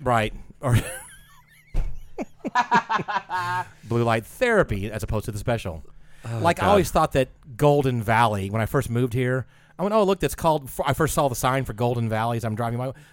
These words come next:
Speaker 1: "Oh, that loo-, look at that. It's a valley. It's out there. That's kinda nice." And I went driving around out there, and I th-, I know we have people that live in Golden Valley, listen to the show probably, but it's like,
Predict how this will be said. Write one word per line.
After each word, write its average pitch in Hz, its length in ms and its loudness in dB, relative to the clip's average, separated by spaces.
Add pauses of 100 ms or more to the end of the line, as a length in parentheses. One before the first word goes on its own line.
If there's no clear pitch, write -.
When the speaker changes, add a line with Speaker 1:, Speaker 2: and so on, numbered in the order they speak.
Speaker 1:
"Oh, 165 100 -4
that 220 160 0
loo-, 196 180 -10
look 269 120 0
at 240 40 0
that. 165 80 0
It's - 100 -10
a 131 60 -2
valley. 143 360 0
It's 143 120 -6
out 147 180 -2
there. 156 240 -2 (200)
That's - 120 -8
kinda 220 220 -2
nice." 220 300 0
And 147 100 -2
I 143 40 2
went 135 140 0
driving 131 320 4
around 131 220 2
out 117 100 0
there, 113 120 -2
and 113 80 -2
I - 40 -4
th-, - 100 -18 (220)
I 156 140 0
know 135 100 2
we 123 120 2
have 110 80 0
people 113 320 -4
that 113 80 -14
live 113 140 -2
in 110 80 0
Golden 104 240 -2
Valley, 101 180 -2
listen 104 140 -6
to - 40 -6
the 95 40 -8
show 101 220 -4
probably, 95 220 -6
but 95 100 -6
it's 95 120 -10
like, 101 180 -10